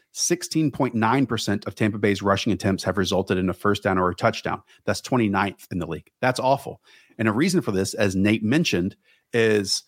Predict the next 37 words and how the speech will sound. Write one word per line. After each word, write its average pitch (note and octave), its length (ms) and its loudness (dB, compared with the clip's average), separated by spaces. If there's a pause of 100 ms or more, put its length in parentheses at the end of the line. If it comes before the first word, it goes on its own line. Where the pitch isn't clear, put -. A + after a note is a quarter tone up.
(280)
this D#3 200 0
team E3 180 2
wants C#3 280 2
to C#3 100 2
live A#2 460 2
in G#2+ 100 4
eleven G#2 360 2
personnel. G#2 600 -2 (460)
Eleven A#2+ 280 2
personnel C3 420 2
last C3 320 2
season G2+ 300 -2
was F#2+ 160 -4
Chris - 240 0
Godwin G#2 540 0
as G#2+ 160 0
a G2+ 60 2
big G#2 260 0
slot G2+ 280 0
player, F#2 320 0
along G#2 460 2
with G2+ 180 0 (120)
Rob G#2+ 220 2
Gronkowski G2+ 800 -2 (420)
as G#2 160 0
the G2 100 -4
tight G#2+ 280 2
end. A2+ 220 -4 (360)
Um, F#2+ 320 -2 (280)
that A2 300 -2
helps - 360 -4
you - 320 -2
because A2 300 -2
when A#2 200 2
you C#3+ 140 2
run C#3 320 0
duo, A#2+ 540 0